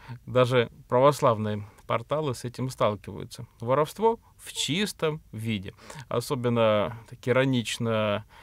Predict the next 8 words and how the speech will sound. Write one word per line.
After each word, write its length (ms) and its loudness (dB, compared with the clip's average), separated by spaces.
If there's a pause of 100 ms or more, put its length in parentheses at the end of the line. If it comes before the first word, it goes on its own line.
(300)
и 680 -8 (1800)
грустно 520 0
и 60 -2
смешно 560 0 (380)
в 140 -10
том, 240 0
что 240 -6 (300)
православные 840 6